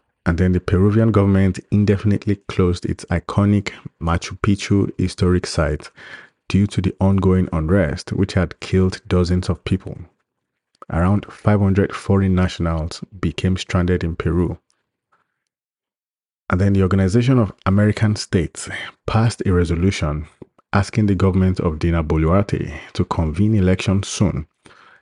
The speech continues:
in an attempt to reduce the level of violence in Peru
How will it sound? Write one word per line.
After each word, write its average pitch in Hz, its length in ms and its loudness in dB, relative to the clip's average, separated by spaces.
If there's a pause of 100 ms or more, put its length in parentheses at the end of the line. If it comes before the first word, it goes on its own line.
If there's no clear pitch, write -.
in 85 140 0
an 85 100 2
attempt 101 460 0
to 101 80 0
reduce 87 500 0
the 82 120 -2
level 87 320 2
of 82 80 0
violence 85 440 0
in 76 120 -4
Peru 85 500 0